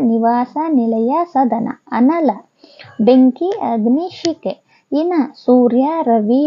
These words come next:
ಭಾನು ಭಾಸ್ಕರ ದಿನಕರ ದಿವಾಕರ, ಉಂಬು ತಿನ್ನು ಅನುಭವಿಸು, ಒಡಲು ದೇಹ ಶರೀರ ಕಾಯ, ಉಪಟಳ ತೊಂದರೆ ಪೀಡನೆ ಕಿರುಕುಳ,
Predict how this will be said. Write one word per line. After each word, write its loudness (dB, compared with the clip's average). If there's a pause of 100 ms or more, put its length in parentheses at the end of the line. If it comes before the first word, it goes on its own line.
(120)
ಭಾನು -2
ಭಾಸ್ಕರ -2 (220)
ದಿನಕರ -2 (180)
ದಿವಾಕರ, 0 (300)
ಉಂಬು 2 (300)
ತಿನ್ನು 2 (160)
ಅನುಭವಿಸು, 0 (140)
ಒಡಲು 0
ದೇಹ -2 (180)
ಶರೀರ -4 (140)
ಕಾಯ, 2 (640)
ಉಪಟಳ 0 (200)
ತೊಂದರೆ 0
ಪೀಡನೆ -2
ಕಿರುಕುಳ, 0